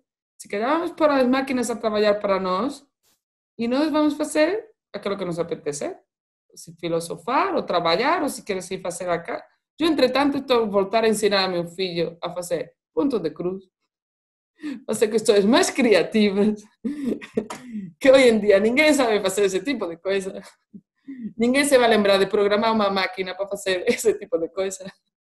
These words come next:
<laughs> E então, acho que vai haver aqui realmente uma grande,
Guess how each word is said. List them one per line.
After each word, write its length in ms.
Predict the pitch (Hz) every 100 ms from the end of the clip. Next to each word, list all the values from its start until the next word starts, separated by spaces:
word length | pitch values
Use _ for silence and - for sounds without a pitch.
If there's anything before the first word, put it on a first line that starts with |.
| _ _ _
<laughs> 960 | 339 339 294 - 220 - 226 254 269 - - 330 277 240 214 -
E 200 | 226 226
então, 540 | 220 214 214 214 220 -
acho 340 | 220 220 226 214
que 480 | 214 208 196 190 180 - _ _ _ _ _ 190
vai 200 | 175 175
haver 160 | 180
aqui 200 | 180 175
realmente 460 | 180 185 175 175 175
uma 140 | 180
grande, 1080 | 175 180 175 175 170 165 165 165 160 156